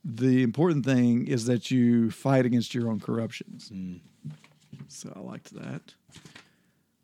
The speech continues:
Speaker 1: Ooh, let's see, number fifty-eight. Not only to refrain from an air of dislike, fretfulness, and anger in conversations, but also to exhibit an air of love,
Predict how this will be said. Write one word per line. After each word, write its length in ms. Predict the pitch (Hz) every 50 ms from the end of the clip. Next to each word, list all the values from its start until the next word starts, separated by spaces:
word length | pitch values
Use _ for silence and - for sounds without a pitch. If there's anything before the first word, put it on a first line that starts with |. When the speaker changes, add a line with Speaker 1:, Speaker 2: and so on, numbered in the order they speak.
| _ _ _ _ _ _ _ _ -
Speaker 1:
Ooh, 360 | 165 208 233 233 202 151 143
let's 160 | 131 131 123
see, 100 | - 139
number 160 | 120 131 139 127
fifty-eight. 600 | - - 240 - - 160 156 143 120 110 - - 190 185 - _ _ _ _ _ _ - - - 156 151 - - _ _ _ _ -
Not 200 | 156 180 226 226
only 320 | - 190 196 190 190 190 170
to 160 | - - 156
refrain 840 | 139 139 123 - - - - 156 165 170 160 143 135 127 127 127 123 - - _ _ _ _ _ _ _ _
from 200 | - 147 135 131
an 120 | 123 - - -
air 220 | 143 139 143 151
of 160 | 139 117 113
dislike, 600 | 110 139 131 - - 139 135 151 190 - - - _ _ _ _ _ _ _ _
fretfulness, 800 | _ - - 151 151 143 - 147 143 139 143 139 - - - - - _ -
and 160 | 139 127 131 - _
anger 360 | 156 160 180 185 156 135 135
in 160 | 131 135 120 113
conversations, 880 | - 131 127 120 120 - - 156 156 139 - 240 247 233 - - - - _ _ _ _ _ _ _ _ _ _ -
but 120 | 139 135
also 360 | - - 175 202 202 214 208
to 180 | 175 - - 165
exhibit 460 | 160 143 135 110 120 160 151 170 165 -
an 180 | 143 143 117 -
air 480 | - 156 175 190 170 117 120 117 117 - _
of 160 | 147 139 123
love, 480 | 120 127 127 131 143 151 165 180 -